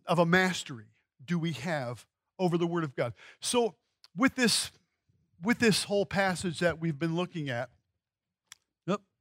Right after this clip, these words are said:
All right, here we are. Um, Paul is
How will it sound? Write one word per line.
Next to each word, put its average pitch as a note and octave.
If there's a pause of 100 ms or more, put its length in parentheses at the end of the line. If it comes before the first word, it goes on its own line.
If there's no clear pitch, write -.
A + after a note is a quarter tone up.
(1040)
All C3+
right, D3+
here D3+
we B2
are. C#3 (500)
Um, F3+ (960)
Paul A#3+
is A3